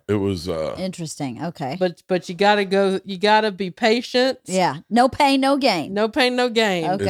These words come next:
Speaker 1: it's not,
Speaker 3: You gotta be
Speaker 1: it's,
Speaker 3: patient,
Speaker 1: it's
Speaker 3: but then,
Speaker 1: all pain.
Speaker 3: but then once you get to, to the, to the area, apparently it's, like, the greatest feeling ever for the dudes.
Speaker 2: Got it.
Speaker 1: It, uh,
Speaker 2: Okay.
Speaker 1: it was
Speaker 2: Thank you for
Speaker 3: That's what I've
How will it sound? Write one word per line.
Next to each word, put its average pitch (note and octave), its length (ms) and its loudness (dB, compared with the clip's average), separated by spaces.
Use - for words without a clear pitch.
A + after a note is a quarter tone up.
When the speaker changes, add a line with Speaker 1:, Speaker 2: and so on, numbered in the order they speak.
Speaker 1:
it's G3 60 -4
not, G3 200 2
Speaker 3:
You G3 40 -2
gotta B3+ 180 4
be D4 80 0
Speaker 1:
it's, - 140 -6
Speaker 3:
patient, C4+ 580 0
Speaker 1:
it's - 180 -2
Speaker 3:
but G3 80 -6
then, - 200 4
Speaker 1:
all A#2 40 -8
pain. F2+ 320 -4
Speaker 3:
but G#3+ 120 -4
then C4+ 180 2
once B3+ 320 -2
you G3 80 -8
get A3 420 0
to, - 100 -12
to - 100 -4
the, F#3 420 2
to G3+ 100 -4
the F#3 160 2
area, F3 640 2
apparently F3+ 580 -2
it's, - 200 -6
like, E3 220 -4
the D#3 80 -8
greatest E3 480 -4
feeling D#3 380 -6
ever D3 260 -8
for F3+ 160 -6
the F3 120 -2
dudes. D3 600 -6
Speaker 2:
Got F3 300 0
it. - 120 -12
Speaker 1:
It, - 320 0
uh, G3 120 4
Speaker 2:
Okay. D#3 400 0
Speaker 1:
it A2+ 180 2
was G3+ 180 0
Speaker 2:
Thank G#3+ 260 2
you A3+ 60 0
for G3 40 -6
Speaker 3:
That's C#4+ 240 2
what E4+ 120 4
I've C#4 140 4